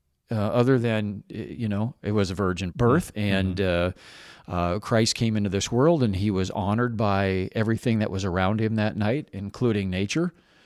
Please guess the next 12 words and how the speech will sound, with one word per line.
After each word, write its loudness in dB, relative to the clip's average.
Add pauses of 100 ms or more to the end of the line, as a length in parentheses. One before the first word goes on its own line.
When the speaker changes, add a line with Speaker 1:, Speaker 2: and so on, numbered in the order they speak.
(340)
Speaker 1:
And, 0
uh, -2
God 2
or-, 2
God 2
orchestrated 2
that, 4
and, 0 (920)
and 2
then 2
he 0
came. -2